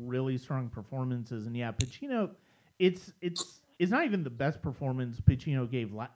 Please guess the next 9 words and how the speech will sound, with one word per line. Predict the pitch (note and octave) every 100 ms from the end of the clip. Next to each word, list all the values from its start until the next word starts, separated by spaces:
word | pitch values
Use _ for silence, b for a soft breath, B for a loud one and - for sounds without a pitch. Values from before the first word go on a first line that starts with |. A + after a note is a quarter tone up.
| C3+
that | B2+ B2 - A#2+
year. | B2 C#3+ A#2+ A2+
He | C#3
was | B2 A#2
fantastic | - B2 G#2+ - D3 D#3+ - C3+ B2
in | A#2
The | A2
Insider. | C#3 C3+ - G#2+ G2+ - F#2+ F#2+ - b b b b b _ -
Um, | B2 A#2 A#2 A2+ A2+ G#2+